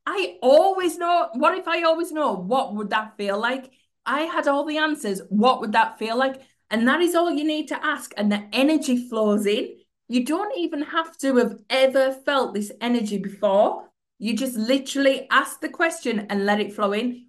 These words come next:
"What would it be like if I knew all the answers?" Boom. Suddenly, stuff starts to shift. Energy starts to flow in. Momentum starts to come. And you are in a completely different place.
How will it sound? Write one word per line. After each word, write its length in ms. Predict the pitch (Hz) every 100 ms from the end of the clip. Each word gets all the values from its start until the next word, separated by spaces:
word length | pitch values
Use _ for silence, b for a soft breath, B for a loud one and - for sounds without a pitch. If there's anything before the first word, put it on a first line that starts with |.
| _
"What 300 | 202 254 -
would 140 | 311 311
it 100 | 302
be 120 | 311
like 320 | 302 254 240
if 80 | 208
I 120 | 202
knew 280 | 202 196 196
all 120 | 185
the 120 | 185
answers?" 560 | 175 175 180 202 196 - _ _ _ _
Boom. 560 | 247 247 240 208 170 175
Suddenly, 1000 | - - 285 311 277 226 233 226 240 _ _ _ _
stuff 680 | - - - - 262 254 247 -
starts 500 | - 220 202 202 202
to 160 | - 202
shift. 680 | 202 - 170 175 - - _ _ _ -
Energy 420 | 240 254 247 240
starts 480 | 240 220 202 196 -
to 80 | 196
flow 300 | 190 185 180
in. 320 | 175 170 B B -
Momentum 720 | 208 220 240 247 247 247 226
starts 440 | - 196 190 -
to 100 | -
come. 500 | 196 226 185 175 175 _ _ _ _
And 300 | 226 240 240
you 220 | 214 214 202
are 200 | 190 -
in 220 | 254 233
a 200 | 220 202 202
completely 760 | - 208 208 208 220 208 202 196
different 460 | 190 185 190 175
place. 400 | - 180 180 185